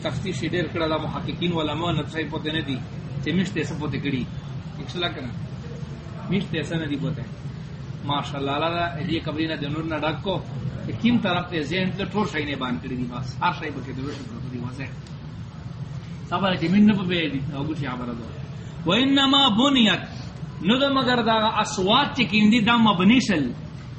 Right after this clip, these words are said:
لعدم موجب الاعراب. ځکه چې موجب د اعراب نه دا باندې کړی د مور کتلې نه. دا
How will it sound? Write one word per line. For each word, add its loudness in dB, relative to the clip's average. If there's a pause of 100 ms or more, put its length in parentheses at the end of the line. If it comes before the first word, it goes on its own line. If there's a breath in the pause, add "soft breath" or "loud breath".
لعدم 4 (180)
موجب 8
الاعراب. 4 (600)
ځکه 6 (840)
چې 2
موجب 6 (100)
د 6
اعراب 4
نه -2
دا 2
باندې 0
کړی 2
د 0
مور 2
کتلې -4
نه. -2 (1200)
دا 4